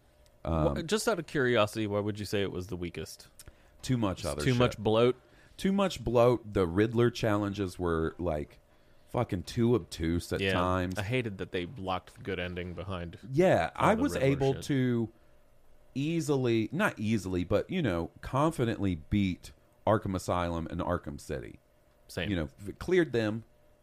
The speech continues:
Speaker 1: got all the stuff, got the, you know, whatever good ending or whatever the fuck, no problem. But then in three, they added so much shit. And then it, like, the thing about the Rocksteady Batman games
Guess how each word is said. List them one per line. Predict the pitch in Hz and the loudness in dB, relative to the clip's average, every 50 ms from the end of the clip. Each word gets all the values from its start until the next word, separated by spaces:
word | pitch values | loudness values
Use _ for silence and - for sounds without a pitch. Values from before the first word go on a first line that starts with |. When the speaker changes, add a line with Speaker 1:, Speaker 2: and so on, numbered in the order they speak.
| - | -4
Speaker 1:
got | 98 117 107 120 123 | 0 2 2 4 4
all | 127 131 | 4 2
the | 127 127 | 0 0
stuff, | - - - 107 98 - | -4 -2 0 0 0 0
got | - 101 92 90 - - | 0 0 0 0 0 0
the, | 92 92 92 90 87 - - - | 2 2 4 2 2 0 -4 -6
you | 117 120 98 | -4 -2 0
know, | 82 78 | 0 0
whatever | 78 76 87 90 87 92 90 85 87 | -2 0 2 2 4 4 4 2 0
good | 80 80 90 87 85 87 | -2 0 2 2 2 2
ending | - 73 82 80 76 80 78 76 | 0 0 -2 -2 -2 -2 -4 -4
or | 76 76 | -4 -4
whatever | 78 78 76 76 69 69 71 | -2 -2 -2 -2 -2 -4 -6
the | 69 69 | -6 -8
fuck, | - 71 69 69 - - - | -8 -8 -8 -8 -8 -10 -8
no | - 110 117 113 | -2 0 0 0
problem. | - - - 110 101 98 92 76 62 50 - - - - _ - _ _ - _ | 0 0 0 2 2 2 2 0 -6 -10 -14 -20 -20 -20 _ -20 _ _ -14 _
But | - 78 - - | -12 -10 -6 0
then | - 196 240 226 | 2 2 2 2
in | 139 92 85 | 0 -2 -4
three, | - - - - 95 107 110 101 87 82 | -6 -10 -6 -2 0 2 2 2 2 0
they | 73 95 110 117 - - | 0 -2 -2 -2 -2 -4
added | 95 101 98 95 90 82 78 78 80 - - | -2 -2 -2 -2 -2 -4 -6 -6 -10 -16 -20
so | - - - - - - 82 85 90 92 | -20 -18 -18 -10 -6 -2 -2 0 0 -2
much | 92 92 87 87 85 - | -2 -2 -2 -4 -4 -6
shit. | - - - - - 82 80 80 - - - - - - - - _ - | -10 -12 -8 -2 0 0 0 0 -2 -4 -12 -20 -20 -20 -20 -20 _ -8
And | - 139 139 | -6 -2 0
then | 175 208 208 | 0 0 0
it, | - - - - | -4 -6 -10 -6
like, | 139 160 151 135 123 - - - _ _ _ _ _ _ _ _ - - - _ _ _ - | -2 0 0 0 0 -4 -8 -16 _ _ _ _ _ _ _ _ -20 -20 -20 _ _ _ 0
the | 135 127 | 0 2
thing | - - 233 262 285 | 2 2 2 2 0
about | 226 - 170 151 - | 0 2 0 2 2
the | 90 87 | 0 -2
Rocksteady | 78 82 87 87 90 - - - - 98 98 92 85 80 69 | 0 0 2 2 0 0 -4 -8 -4 -2 0 0 0 0 0
Batman | 85 82 80 76 - - 78 76 73 73 69 | 0 0 0 0 -2 -4 -6 -6 -6 -6 -6
games | 69 76 71 69 69 67 67 - | -6 -6 -6 -6 -6 -8 -10 -12